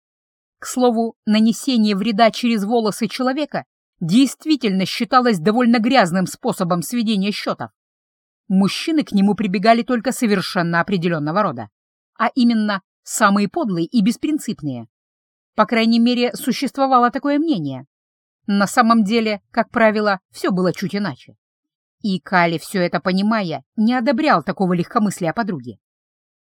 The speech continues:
«Хорошо было бы как-нибудь оставить себе этот локон», подумал он. Но в план эти мысли пока не оформились. «Да», глядя прямо на горгулью, ответил Ло. «Она мне дала свой локон. Но Ива далеко не дура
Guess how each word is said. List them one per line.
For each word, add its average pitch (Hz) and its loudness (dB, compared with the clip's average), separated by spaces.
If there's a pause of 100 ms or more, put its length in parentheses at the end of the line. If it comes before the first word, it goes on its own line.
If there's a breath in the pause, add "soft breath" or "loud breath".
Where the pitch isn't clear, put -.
(140)
«Хорошо 359 -2
было 277 2
бы 254 2
как-нибудь 262 2
оставить 277 0
себе 277 0
этот 190 -2
локон», 147 -4 (160)
подумал 165 0
он. 120 -10 (480)
Но 196 2
в - -20
план 185 0 (120)
эти 190 -4
мысли 160 -6
пока 175 -4
не 147 -2
оформились. 123 -8 (1300)
«Да», 185 0 (440)
глядя 196 0
прямо 202 2
на 196 0
горгулью, 220 2
ответил 233 -4
Ло. 180 -4 (640)
«Она 185 2
мне 185 2
дала 170 2
свой 190 0
локон. 147 -4 (560)
Но 190 0
Ива 247 0
далеко 262 0
не 285 6
дура 180 -2